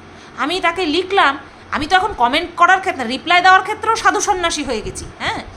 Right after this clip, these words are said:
আমার কম-, রিপ্লাই দেখে ফের আর রিপ্লাই দিতে পারছে না, এত ভদ্রভাবে আমি তেলটা মালিশ করছি। তো আমি তাকে বলেছি, "তুমি মনে হয় নতুন, ব্যাস আর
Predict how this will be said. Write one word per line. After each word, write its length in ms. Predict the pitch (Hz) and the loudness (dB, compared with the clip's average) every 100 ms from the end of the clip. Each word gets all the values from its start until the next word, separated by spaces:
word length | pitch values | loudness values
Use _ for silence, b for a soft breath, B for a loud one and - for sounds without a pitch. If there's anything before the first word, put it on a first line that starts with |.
| B B B | B B B
আমার 280 | 233 311 392 - | -2 0 0 0
কম-, 280 | 269 165 226 | -2 -2 -6
রিপ্লাই 380 | 285 349 381 | -4 2 2
দেখে 280 | 381 392 370 - - | 2 0 -2 -4 -12
ফের 260 | - 294 349 | -4 2 4
আর 160 | 392 370 | 4 2
রিপ্লাই 360 | 339 359 370 | -2 0 0
দিতে 200 | 370 - | 0 -2
পারছে 360 | 330 254 - 277 | 0 -2 -2 -6
না, 180 | 214 151 B B B - | -6 -10 B B B -6
এত 200 | 214 247 | -6 0
ভদ্রভাবে 640 | 381 381 330 - 415 403 | 2 2 2 2 4 4
আমি 140 | 403 403 | 4 0
তেলটা 300 | 349 339 349 | -6 -2 -2
মালিশ 340 | 311 269 339 - | 0 0 -2 -8
করছি। 400 | 339 330 262 247 B B B B B | -10 -10 -12 -12 B B B B B
তো 100 | 349 | 2
আমি 320 | 359 359 330 | 2 2 -2
তাকে 220 | 370 403 359 | 0 -2 0
বলেছি, 460 | 311 453 370 330 330 - - - - - - - - - | 0 0 -2 -6 -8 -20 -20 -20 -20 -18 -18 -18 -16 -6
"তুমি 200 | 302 392 | -4 0
মনে 240 | 403 427 | 2 2
হয় 240 | 427 494 440 | 4 2 4
নতুন, 420 | 285 349 330 220 165 | 0 -2 -2 -8 -4
ব্যাস 300 | 202 392 370 | 2 4 4
আর 120 | 330 | 2